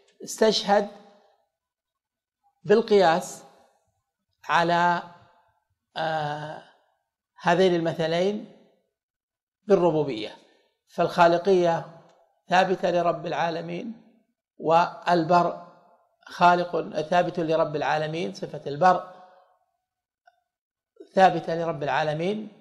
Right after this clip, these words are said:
قبل إيجاد البرية وقبل خلق الخلق. مثل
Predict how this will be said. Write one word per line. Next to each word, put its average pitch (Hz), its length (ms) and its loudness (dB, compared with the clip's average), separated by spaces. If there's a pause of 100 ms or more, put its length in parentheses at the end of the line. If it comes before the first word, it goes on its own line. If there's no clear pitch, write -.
(520)
قبل 196 240 4
إيجاد 156 420 -2
البرية 156 680 -4
وقبل 175 380 2
خلق 160 540 -4 (460)
الخلق. - 420 -4 (1040)
مثل 226 520 4